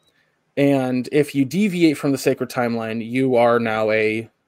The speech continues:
time variant criminal, which is what Loki's being accused of here. Uh, as the episode goes on, uh, Mobius,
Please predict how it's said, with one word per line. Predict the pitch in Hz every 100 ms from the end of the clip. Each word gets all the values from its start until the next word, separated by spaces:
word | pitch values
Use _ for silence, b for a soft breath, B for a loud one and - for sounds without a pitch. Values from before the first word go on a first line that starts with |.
| _ _ _ _ _ _
time | - 139 135
variant | 127 120 120 107
criminal, | - 175 101 - _ _ _ _ _ _ b b b b
which | 127 123
is | 123
what | 120 113
Loki's | 113 123 110
being | 107 101
accused | - 139 120
of | 87
here. | - 65 - _ _ _ _ _ _ _ _ _ _ _ _ _ _ _ _ -
Uh, | 165 165 151 143 131 123 b b b b b _ _ _ _ _ _ _ _ _ _ _ _ _ _ _ -
as | 190 214
the | 214
episode | 202 185 196 165
goes | 160 156
on, | 147 143 143
uh, | 127 135 127
Mobius, | 143 170 143 123 135 -